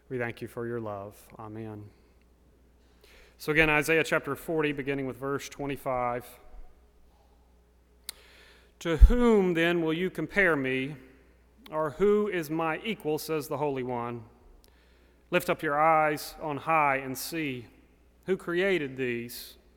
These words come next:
He who brings out their host and numbers them, calling them all by name, because he is great in strength, mighty in power. Not one is missing. Why do you say, O Jacob, and speak, O Israel, 'My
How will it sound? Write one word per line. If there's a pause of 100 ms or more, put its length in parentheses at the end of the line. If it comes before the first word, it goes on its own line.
(480)
He
who
brings
out
their
host
and
numbers
them,
calling
them
all
by
name, (580)
because
he
is
great
in
strength,
mighty
in
power. (220)
Not
one (280)
is
missing. (880)
Why
do
you
say,
O
Jacob,
and
speak,
O
Israel,
'My